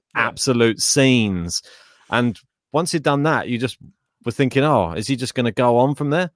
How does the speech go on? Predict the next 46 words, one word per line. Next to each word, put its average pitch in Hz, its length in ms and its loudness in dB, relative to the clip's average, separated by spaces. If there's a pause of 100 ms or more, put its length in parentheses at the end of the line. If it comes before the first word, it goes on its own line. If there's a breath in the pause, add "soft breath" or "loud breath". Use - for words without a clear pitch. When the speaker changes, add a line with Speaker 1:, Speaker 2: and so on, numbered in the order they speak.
(140)
Speaker 2:
No. 101 340 -2 (220)
Tsitsipas 117 720 0
absolutely 143 420 2
<laughs> 208 140 4
blitzed 202 640 4
him 156 180 6
in 135 120 4
the 131 280 2
next 208 240 0
set, 131 220 0
didn't 196 240 0
he? 127 100 2 (220 loud breath)
And 143 80 -6
you're 165 100 0
like, 151 160 0
"Oh, 185 140 2
Tsitsipas 131 500 -2
is 117 100 -6
gonna 123 220 -2
win 131 160 0
this 139 180 -2
easily." 117 520 0
Speaker 1:
Ts-, - 140 -16 (220)
Tsitsipas 110 240 -20
played 101 240 -12
well. 107 360 -8
He 110 100 -16
really 104 300 -12
did. 110 400 -8
But 107 240 -8 (160)
looking 120 280 -14
at 104 140 -6
Alcaraz, 98 600 -8
the - 60 -20
fifth - 280 -18
set 117 220 -6
was - 140 -16
just - 300 -18
phenomenal. 104 600 -12 (340)
He 117 140 -4
upped 90 140 -4
Speaker 2:
Yeah. - 20 -12
Speaker 1:
his 113 140 -18
level 110 340 -6
yet 113 240 -6
again. 101 440 -8